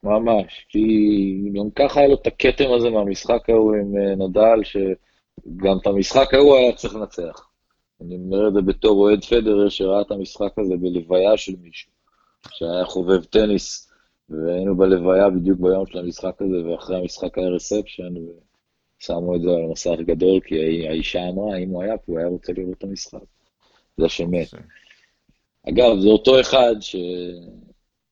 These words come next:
Speaker 1: ג'וקוביץ', אה, ישן אצלו ב-,
Speaker 2: אה.
Speaker 1: במחנה אימונים הזה, אבל זה לא קשור. ה-, הנקודה היא שהיה לו את הכתם הזה מהמשחק ההוא עם נדל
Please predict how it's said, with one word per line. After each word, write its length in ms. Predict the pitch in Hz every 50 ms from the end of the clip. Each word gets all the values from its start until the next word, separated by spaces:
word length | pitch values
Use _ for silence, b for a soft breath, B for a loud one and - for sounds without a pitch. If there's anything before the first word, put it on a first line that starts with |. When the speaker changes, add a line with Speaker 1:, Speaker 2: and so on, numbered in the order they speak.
| _ _ _ _ _ _ _ _ _ -
Speaker 1:
ג'וקוביץ', 840 | 101 95 104 107 98 - - 104 95 92 95 98 92 - - - 98
אה, 460 | 92 87 87 85 85 87 90 90 92 - - _ _ _ _ _ _ _ _ _ -
ישן 360 | 85 82 - - 107 95 90 87
אצלו 340 | - - - 80 82 82 78
ב-, 1120 | 78 80 78 78 78 78 78 76 76 - _ _ _ _ _ _ _ _ _ _ _ -
Speaker 2:
אה. 160 | - 160 85
Speaker 1:
במחנה 500 | 71 78 80 80 82 - - 85 87 87
אימונים 480 | 87 87 85 87 87 87 87 87 85 82
הזה, 220 | 78 80 82 82
אבל 300 | 82 82 90 90 90 90 - b b b b b b b -
זה 200 | - 98 117 123
לא 160 | 131 135 - -
קשור. 460 | 139 127 - - 127 123 113 107 104
ה-, 360 | 101 104 104 95 101 101 101
הנקודה 460 | 101 107 107 - - 113 110 117 127
היא 120 | 135 139 127
שהיה 280 | - 113 107 110 127
לו 100 | 143 147
את 120 | 139 - 127
הכתם 520 | - - - 143 135 127 - 143 135 123
הזה 220 | 120 117 117 117
מהמשחק 600 | 113 110 104 101 95 - - - 120 117 110 -
ההוא 160 | 117 110 110 107
עם 180 | 101 101 98
נדל 400 | 95 90 101 110 104 92 87 98